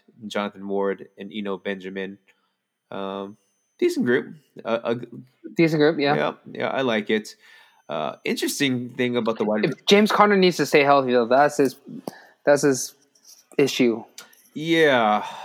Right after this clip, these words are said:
Speaker 1: And that's the thing with
Speaker 2: 'Cause they, they had, like, they have a two-headed dragon here, you know?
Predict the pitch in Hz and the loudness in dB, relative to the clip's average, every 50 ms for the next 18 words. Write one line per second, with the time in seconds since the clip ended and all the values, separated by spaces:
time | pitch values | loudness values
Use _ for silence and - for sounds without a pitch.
0 | - - - _ _ - _ _ _ _ _ _ _ - - - - - _ - | -16 -18 -20 _ _ -20 _ _ _ _ _ _ _ -20 -20 -20 -20 -20 _ -14
1 | 180 185 214 220 220 - 202 180 196 180 160 143 120 - - _ - 175 156 214 | -8 -6 -6 -6 -4 -6 -2 0 0 2 2 0 -2 -4 -6 _ -2 2 4 4
2 | 202 202 202 107 139 170 196 233 - 240 185 - _ _ _ _ _ _ _ _ | 4 4 4 0 -4 -8 -10 -10 -12 -16 -18 -18 _ _ _ _ _ _ _ _
3 | _ _ _ _ _ 180 180 180 165 190 233 254 269 254 226 202 190 156 139 151 | _ _ _ _ _ 2 2 4 4 4 4 4 6 6 4 4 4 2 2 4
4 | 165 185 185 175 185 196 214 208 175 160 - - - 208 202 180 175 170 151 143 | 4 4 6 6 6 6 6 6 4 0 -2 -2 0 2 4 4 4 4 4 4
5 | 131 143 139 139 147 143 143 131 131 127 123 117 117 120 120 123 127 131 147 170 | 4 4 4 4 4 4 2 0 -2 -2 -2 -2 -2 -2 -2 0 0 0 0 -2
6 | - | -4